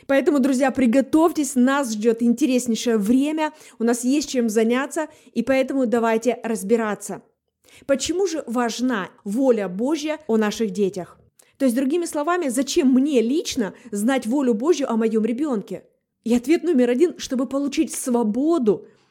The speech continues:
от всевозможных страхов в отношении этого. И, конечно же, помочь и детям исполнять волю Божью и наслаждаться её результатами. И, кстати, что очень важно, друзья, это не то, что я придумала.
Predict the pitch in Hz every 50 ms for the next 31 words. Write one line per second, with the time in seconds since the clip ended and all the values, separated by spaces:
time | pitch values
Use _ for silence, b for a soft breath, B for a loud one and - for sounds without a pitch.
0 | B B - 233 233 - - - 285 247 269 262 262 277 294 330 277 247 269 -
1 | - - - - 269 285 311 330 - 311 208 190 214 214 214 220 208 - 226 202
2 | 214 226 233 233 254 262 - - 180 165 151 - _ _ _ _ _ _ _ _
3 | _ _ b b b b 247 247 - 262 240 247 294 330 370 359 - 254 226 196
4 | 202 185 B B B - 269 262 254 277 294 294 - - - - 285 269 233 220
5 | 247 285 311 330 294 233 - 214 185 180 B B B B - 262 233 - - -
6 | 240 226 226 233 285 302 320 320 254 233 240 226 226 202 196 214 208 180 202 220
7 | 220 233 233 226 - 233 220 185 185 196 190 190 - 202 196 185 196 190 208 202
8 | - 247 240 247 294 285 277 269 226 180 170 156 - - _ _ _ _ _ _
9 | _ _ _ _ - 240 - - 294 302 - 269 - - 320 294 285 - 294 269
10 | 285 320 311 - 302 262 226 247 247 233 - - 233 233 240 262 254 254 254 269
11 | 262 247 247 B B B - 311 - - 269 233 269 285 294 - 294 277 233 214
12 | 233 208 190 170 165 156 156